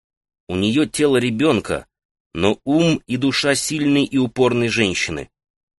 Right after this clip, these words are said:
Ему не нужно защищать ее. Помимо дара,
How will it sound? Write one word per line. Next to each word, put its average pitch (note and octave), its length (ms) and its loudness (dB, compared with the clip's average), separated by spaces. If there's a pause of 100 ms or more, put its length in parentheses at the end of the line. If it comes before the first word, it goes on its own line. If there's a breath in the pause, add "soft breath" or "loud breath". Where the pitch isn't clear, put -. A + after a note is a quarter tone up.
(100)
Ему C#3 360 2
не E3 140 2
нужно C#3+ 340 0
защищать F2+ 720 -2
ее. D#2+ 320 -6 (680)
Помимо A#2+ 400 4
дара, C3+ 440 2